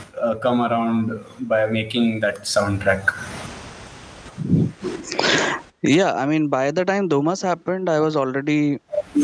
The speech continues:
Speaker 2: I mean, I was already in a phase where I had, uh, removed, like, words or lyrics from my practice,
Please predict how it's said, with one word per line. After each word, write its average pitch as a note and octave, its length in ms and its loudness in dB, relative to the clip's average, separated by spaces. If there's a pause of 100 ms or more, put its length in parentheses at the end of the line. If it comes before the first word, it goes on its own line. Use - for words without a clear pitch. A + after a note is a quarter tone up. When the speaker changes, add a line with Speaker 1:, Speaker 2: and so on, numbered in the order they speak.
(240)
Speaker 2:
I A#2+ 60 -2
mean, C3+ 120 0
I C3+ 100 2
was D3+ 200 2
already E3 720 2 (200)
in C3+ 180 2
a D3 80 0
phase C#3+ 440 2
where C3 220 2
I C3 60 2
had, C3 360 0
uh, B2 280 0 (920)
removed, C#3 600 0
like, B2+ 260 2
words C3 680 2
or A#2+ 260 2
lyrics C3 320 0
from C3+ 160 2
my B2+ 140 2
practice, - 480 -4